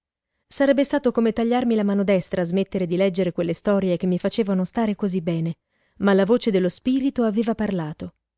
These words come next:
Smisi di leggere per un anno. Già, non una singola pagina quando i bambini erano in giro. Poi un'amica mi consigliò di leggere un nuovo romanzo a sfondo religioso.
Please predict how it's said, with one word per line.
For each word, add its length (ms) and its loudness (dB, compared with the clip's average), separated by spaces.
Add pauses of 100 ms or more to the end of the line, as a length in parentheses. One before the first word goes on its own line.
(500)
Smisi 400 2
di 100 2
leggere 360 2
per 140 0
un 120 4
anno. 360 -2 (420)
Già, 280 -2 (460)
non 320 6
una 160 2
singola 440 0
pagina 460 -2
quando 240 0
i 20 -6
bambini 380 0
erano 180 -2
in 100 0
giro. 340 -6 (680)
Poi 220 4
un'amica 460 2
mi 120 2
consigliò 420 -2
di 120 0
leggere 320 -2
un 80 0
nuovo 240 0
romanzo 400 0
a 40 -2
sfondo 360 -2
religioso. 560 -4